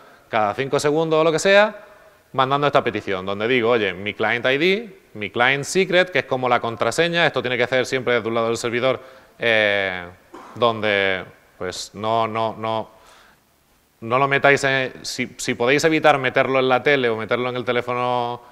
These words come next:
o, o en cualquier dispositivo donde se pueda desencriptar, mejor, porque si no tienen acceso a, el secret siempre tiene que estar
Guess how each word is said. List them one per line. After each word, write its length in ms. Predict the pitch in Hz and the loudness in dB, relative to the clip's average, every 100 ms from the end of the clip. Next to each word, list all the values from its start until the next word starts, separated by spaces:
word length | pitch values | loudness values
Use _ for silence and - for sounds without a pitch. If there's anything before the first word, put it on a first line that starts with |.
| - | -8
o, 80 | 120 | -4
o 120 | 120 | -4
en 60 | 127 | -2
cualquier 260 | 123 127 123 | -2 0 -2
dispositivo 480 | 120 117 117 127 | -4 -6 -4 -4
donde 140 | 107 98 | -4 -6
se 80 | 92 | -4
pueda 220 | 107 113 | -2 -2
desencriptar, 480 | 110 110 104 131 123 | -4 -6 -6 -6 -6
mejor, 320 | 110 139 101 | -4 -4 -4
porque 160 | 95 | -6
si 80 | 98 | -8
no 100 | 104 | -8
tienen 220 | 110 110 | -8 -6
acceso 400 | 104 - 95 104 | -8 -10 -6 -2
a, 200 | 107 101 - - - _ - | -2 -2 -10 -20 -20 _ -10
el 100 | 104 | -8
secret 280 | 107 127 | -2 -2
siempre 240 | 117 117 117 | -2 -4 -4
tiene 160 | 113 | -2
que 40 | 110 | -2
estar 280 | - 120 | -2 -2